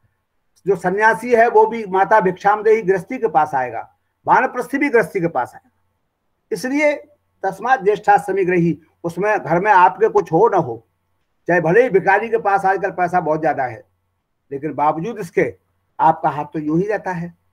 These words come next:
इसलिए गृहस्थ बहुत श्रेष्ठ है कि वो चाहते ना चाहते हुए भी, वहां तो श्रिया देयम, रिया देयम, है, सब तरह से देना है।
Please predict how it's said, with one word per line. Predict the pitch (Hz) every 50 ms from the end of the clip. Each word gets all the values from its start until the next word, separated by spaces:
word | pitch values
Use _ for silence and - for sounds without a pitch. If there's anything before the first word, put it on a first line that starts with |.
| _ _ _ _ _ _ _ _ _ _ _ _ 202
इसलिए | 180 170 262 285 294 277
गृहस्थ | 185 175 208 220 214 - 214
बहुत | 190 175 180 202 196 -
श्रेष्ठ | - 202 226 254 240 - -
है | 151 135 143 190 208 _ _ _ _ _ _ _
कि | -
वो | 220
चाहते | 220 - 208 175 175 175 180 180 - 254 247
ना | - 202 196
चाहते | - 214 214 214 214 226
हुए | 226 214 208 208
भी, | 180 185
वहां | 175 170 170 175
तो | 170 185 170
श्रिया | - - 180 202 214 202 190 185
देयम, | 170 180 180 175 170 160 151 147 143
रिया | 143 165 202 220 214 208
देयम, | 175 190 185 180 175 170 165 147 156 - _ _ _ _ _ _ -
है, | 208 269 262 185 156
सब | - - -
तरह | - - 262 269 277
से | - 285 285
देना | 226 247 254 269 311 285
है। | - 180 170